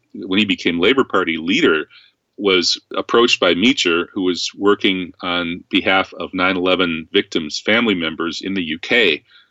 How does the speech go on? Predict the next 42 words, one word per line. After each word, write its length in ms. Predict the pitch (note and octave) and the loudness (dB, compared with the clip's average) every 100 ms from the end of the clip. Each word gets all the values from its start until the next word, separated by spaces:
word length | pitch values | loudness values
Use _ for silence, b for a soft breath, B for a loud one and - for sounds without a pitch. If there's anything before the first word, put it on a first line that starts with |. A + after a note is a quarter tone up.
| b _ | b _
to 120 | - F#2+ | -6 -4
try 300 | - G2+ F#2+ | 0 2 2
to 80 | |
get 300 | F2 B2 F#2 - | 2 2 0 -2
an 120 | F2+ | -10
independent 800 | F2 G#2 F2+ - A#2 A#2+ F#2+ - | -6 -4 -6 -4 -2 2 0 0
U 160 | F2+ G#2+ | -4 -6
K 320 | - A2 A2+ | 0 2 2
investigation 800 | E2+ F2+ F#2+ - E2 E2+ E2+ E2 | 2 -2 -4 -4 -2 0 0 -4
of 80 | D#2 | -10
nine 200 | F2 E2 | -8 -8
eleven 440 | D#2+ F2+ D#3+ D#2+ E2+ b b b _ | -4 -2 0 0 -4 b b b _
from 240 | - F#2 | -4 -4
the, 100 | F2+ - - | -4 -10 -12
you 100 | F#2 | -14
know, 80 | |
perspective 560 | C2 G2 - F#2+ - E2+ | -8 -8 -2 -2 0 -4
that 120 | D#2+ | -4
it 120 | E2+ | -6
looked 180 | F2+ F2 | -4 -4
like 220 | F2+ D#2+ | -2 -2
an 60 | F2 | -4
inside 340 | E2+ - D#2 | -6 -2 -2
job 380 | D#2 G#2+ A2+ D#2 - - | 0 2 2 0 -6 -4
going. 280 | B2+ F#3 - _ - | -2 -2 -6 _ -4
So 240 | - F#2 | 0 0
Meacher 500 | - A#2 G3+ - F#2+ | 0 0 0 0 0
then 180 | F#2 F#2 | 0 -2
suddenly 400 | F#2 A#2+ G#2+ F2+ | -2 -2 -2 -4
died, 520 | - G#2 G#2 C#2+ - - _ | 0 2 2 0 -4 -8 _
with, 140 | F2 D#2+ E2+ | -12 -10 -10
uh, 120 | E2+ E2 _ - | -10 -10 _ -14
as 120 | F2+ E2 | -10 -4
the 80 | |
newspaper 440 | E2+ G2 - E2+ E2 | 0 0 2 0 0
said, 300 | - G#2 F2 | 0 2 2
after 320 | E2+ E2+ E2+ | 0 -4 -6
a 60 | D#2+ | -2
very, 320 | F#2 F2+ E2+ B B B - | 0 0 0 B B B -20
uh, 40 | - | -4
short 360 | - A2 F#2+ - | 0 4 4 4
illness. 520 | A2+ G#2+ E2+ E2+ - | 2 2 0 -2 -4